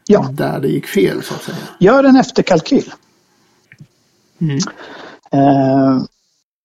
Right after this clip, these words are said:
Speaker 1: ja. Gör en efterkalkyl på mitt resultat.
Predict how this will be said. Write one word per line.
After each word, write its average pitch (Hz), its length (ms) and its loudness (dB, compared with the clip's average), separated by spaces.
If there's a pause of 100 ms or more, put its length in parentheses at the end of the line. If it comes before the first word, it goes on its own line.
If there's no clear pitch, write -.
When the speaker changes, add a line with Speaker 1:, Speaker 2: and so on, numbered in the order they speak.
(300)
Speaker 1:
ja. 185 140 4 (680)
Gör 233 200 6
en 262 120 6
efterkalkyl 208 680 2
på 190 140 4
mitt 160 280 4
resultat. 156 640 -2